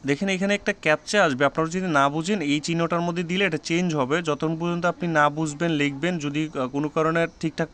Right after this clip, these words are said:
মতো না হয়, তাহলে কিন্তু লগইনটা হবে না। তো আমি হচ্ছে এটা দিয়ে দিই, আহ, এস আর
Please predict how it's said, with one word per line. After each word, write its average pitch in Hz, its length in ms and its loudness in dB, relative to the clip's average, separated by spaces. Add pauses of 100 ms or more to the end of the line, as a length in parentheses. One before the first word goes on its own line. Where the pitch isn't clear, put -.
মতো 160 160 -2
না 151 240 4
হয়, 175 140 2
তাহলে 147 240 2
কিন্তু 156 220 -2
লগইনটা 147 420 0
হবে 156 240 2
না। 156 120 2
তো 160 140 0
আমি 135 240 2
হচ্ছে 165 220 -4
এটা 170 120 -6
দিয়ে 151 240 -2
দিই, 165 200 -4
আহ, 135 1080 0
এস - 220 -4
আর 135 400 6